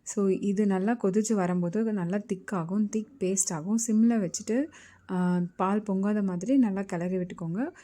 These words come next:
இந்த மாதிரி ஸ்-, ஆ, கொஞ்சம் திக்கா பே-, திக் பேஸ்ட் ஆகுற ஸ்டேஜ்ல இதுக்கு தேவையான அளவு உப்பு ஆட் பண்ணிக்கோங்க. நம்ம already முட்டையில உப்பு ஆட் பண்ணியிருக்கங்காட்டி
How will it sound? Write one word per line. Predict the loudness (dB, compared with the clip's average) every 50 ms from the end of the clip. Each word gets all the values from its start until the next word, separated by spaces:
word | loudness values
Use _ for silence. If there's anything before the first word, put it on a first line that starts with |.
| -20 _ _ 0
இந்த | 2 4 4 4
மாதிரி | 4 2 2 0 0 0
ஸ்-, | -2 -6 -12 _ _ -6 -2
ஆ, | -2 0 0
கொஞ்சம் | 0 0 0 0 0 0
திக்கா | 0 0 -2 -2 -2 -2 -4 -2
பே-, | -2 -2 -2 -2 -4 -6
திக் | -6 -6 -6 -4 -2
பேஸ்ட் | -2 0 0 -2 -2 -4
ஆகுற | -4 -2 -2 -2 -2 -2 -4 -4 -2
ஸ்டேஜ்ல | -2 -2 -2 -2 -2 -2 -2 -2 -2 -2 -2
இதுக்கு | 0 2 2 0 0 -2 -4 -2
தேவையான | -2 -2 -2 0 0 0 -2
அளவு | -2 -2 -2 -2 -2 -4 -4 -8 _ _ _ _ -10
உப்பு | -10 -10 -4 -2 0
ஆட் | 0 0 -2 -4 -4
பண்ணிக்கோங்க. | -6 -6 -6 -6 -6 -8 -6 -4 -2 0
நம்ம | 0 0 0 0 -2 -2
already | -2 -2 0 0 0 0
முட்டையில | 0 -2 -4 -4 -2 -2
உப்பு | -2 -2 -4 -4 -2 -2 -2
ஆட் | 0 -2 -4 -4 -6 -6
பண்ணியிருக்கங்காட்டி | -6 -6 -6 -6 -8 -8 -6 -6 -6 -6